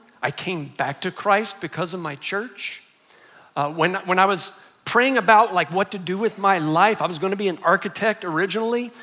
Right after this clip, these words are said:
but I prayed and I prayed, and I sensed God's calling to become a pastor because of my church.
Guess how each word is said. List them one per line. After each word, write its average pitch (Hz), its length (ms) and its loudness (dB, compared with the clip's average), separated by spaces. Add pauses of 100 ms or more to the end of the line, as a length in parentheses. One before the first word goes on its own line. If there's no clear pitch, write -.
(220)
but - 80 -6
I - 40 -8
prayed 226 380 -2
and 190 80 -2
I 156 60 0
prayed, 220 380 0
and 160 140 -4
I 147 60 -2
sensed 190 320 -6
God's 190 220 0
calling 196 400 0
to 214 40 -6
become 180 300 -8
a - 60 -6
pastor 190 440 -6 (120)
because 143 320 -6
of 117 80 -10
my 127 140 -8
church. 202 520 -4